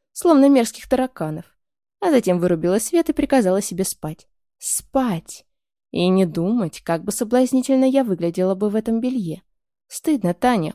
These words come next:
очень стыдно. Не надо так. Ох, чёрт, не получается. Ладно, я нарисую эту картинку. Рядом со мной не Марк. Ох, нет, нет, нет.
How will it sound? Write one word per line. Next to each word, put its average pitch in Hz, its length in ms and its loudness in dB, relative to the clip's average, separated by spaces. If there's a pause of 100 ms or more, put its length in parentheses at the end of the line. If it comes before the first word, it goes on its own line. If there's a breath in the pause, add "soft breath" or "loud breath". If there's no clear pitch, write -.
очень 262 360 4
стыдно. 214 600 -2 (120)
Не 175 240 2
надо 220 340 2
так. - 380 -8 (1000)
Ох, - 220 -10
чёрт, - 480 -10
не 262 140 0
получается. 226 920 -2 (600)
Ладно, 185 840 -2
я 233 280 4
нарисую 339 440 2
эту 190 140 -2
картинку. 196 720 -6 (280)
Рядом 185 300 6
со 196 120 2
мной 196 160 6
не 220 180 6
Марк. 220 560 0 (200)
Ох, - 300 -4
нет, 202 520 4
нет, 214 360 4
нет. 226 440 4